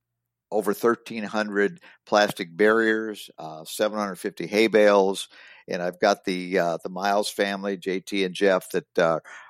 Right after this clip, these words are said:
are, you know, they're, my instructions to them are, you know, make it the, the safest race that you possibly can. And honestly, people that's been here and raced here,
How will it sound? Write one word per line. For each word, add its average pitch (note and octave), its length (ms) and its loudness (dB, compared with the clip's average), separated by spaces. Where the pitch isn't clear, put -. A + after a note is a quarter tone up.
are, E2+ 420 0
you F#2 180 -12
know, E2 140 -12
they're, G#2 260 -2
my G#2 200 -2
instructions - 500 -4
to F#2+ 120 -8
them F#2+ 320 -2
are, D#2+ 380 -10
you G2 100 -10
know, D2+ 260 -12
make A2+ 300 0
it A2 180 -4
the, E2 100 -14
the E2 60 -16
safest G#2+ 480 -2
race G2 460 -6
that F2 140 -8
you - 60 -12
possibly - 480 -2
can. G#2 340 0
And G#2 240 -2
honestly, D3 600 -2
people D3+ 260 0
that's C3+ 180 -6
been B2+ 220 0
here F2+ 280 -4
and F#2 240 -10
raced G#2 340 0
here, F2 320 -2